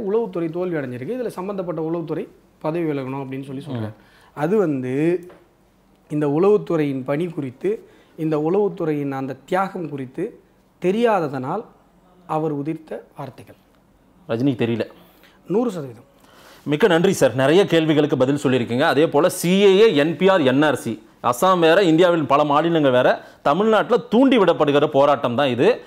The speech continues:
Speaker 2: மக்களுக்கு புரியுற மாதிரி நிறைய விஷயம் சொல்லியிருக்கேன். இதை கொஞ்சம் கூட கட் பண்ணாம அப்படியே கொண்டு போய் மக்களுக்கு சேர்த்து விடுங்க அப்படின்னு ஒரு பதிவு பண்ணியிருந்தீங்க. அந்த வார்த்தையை நான் அப்படியே உள்வாங்கிக்கிட்டு நிச்சயமா அப்படியே கொண்டு போய் மக்களுக்கு சேர்த்துவேன். மிக்க நன்றி திரு அஸ்வத்தாமன் சார்.
Speaker 1: சந்தோஷம்.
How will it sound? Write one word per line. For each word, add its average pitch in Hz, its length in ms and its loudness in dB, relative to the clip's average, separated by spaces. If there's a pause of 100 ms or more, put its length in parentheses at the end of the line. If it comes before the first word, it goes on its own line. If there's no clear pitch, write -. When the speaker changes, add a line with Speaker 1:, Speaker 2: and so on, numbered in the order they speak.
(100)
Speaker 2:
மக்களுக்கு 190 400 2
புரியுற 233 380 4
மாதிரி 208 220 2
நிறைய 180 180 4
விஷயம் 180 240 0
சொல்லியிருக்கேன். 156 460 0 (200)
இதை 135 160 0
கொஞ்சம் 170 240 2
கூட 214 140 2
கட் 156 200 0
பண்ணாம 208 240 2
அப்படியே 165 280 0
கொண்டு 156 160 0
போய் 165 100 2
மக்களுக்கு 135 340 -2
சேர்த்து 151 360 2
விடுங்க 131 120 0
அப்படின்னு 143 260 0
ஒரு 135 140 0
பதிவு 147 360 -2
பண்ணியிருந்தீங்க. 120 400 -4 (220)
அந்த 117 180 -2
வார்த்தையை 156 400 2
நான் 117 80 0
அப்படியே 147 220 2
உள்வாங்கிக்கிட்டு 135 520 0
நிச்சயமா 151 240 0
அப்படியே 123 260 0
கொண்டு 113 160 -2
போய் 120 80 -2
மக்களுக்கு 110 380 -6
சேர்த்துவேன். 127 280 -6 (240)
மிக்க 185 220 2
நன்றி 196 300 4
திரு 123 160 2
அஸ்வத்தாமன் 113 480 0
சார். 98 160 -6
Speaker 1:
சந்தோஷம். 131 480 -10